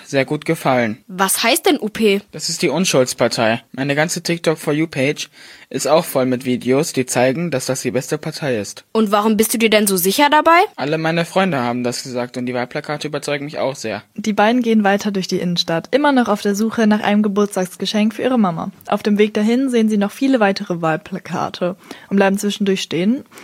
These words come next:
Speaker 3: um diese sich anzuschauen.
Speaker 2: Hier sind ja noch mehr Plakate. Wie viele Parteien gibt es denn?
Speaker 1: Es stehen neun verschiedene Parteien zur Wahl, die alle unterschiedliche Ziele und Vorstellungen haben.
Speaker 2: Die wollen alle Bürgermeister werden?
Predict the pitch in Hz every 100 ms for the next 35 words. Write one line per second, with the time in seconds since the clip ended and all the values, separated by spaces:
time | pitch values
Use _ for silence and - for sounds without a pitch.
0 | - - 202 185 190 202 247 233 202 175
1 | 175 151 180 _ 262 285 311 320 349 277
2 | 339 415 - 277 269 247 262 254 - -
3 | 233 233 226 247 269 277 285 381 - -
4 | 277 269 262 _ - 143 156 151 165 226
5 | 190 - 185 175 170 - 180 175 - 123
6 | 117 117 117 - - - _ 165 127 196
7 | 202 196 180 170 175 170 156 147 170 175
8 | 170 - 165 165 131 120 113 120 117 117
9 | 123 _ 233 202 262 285 277 - 330 370
10 | 302 320 285 214 226 233 214 214 214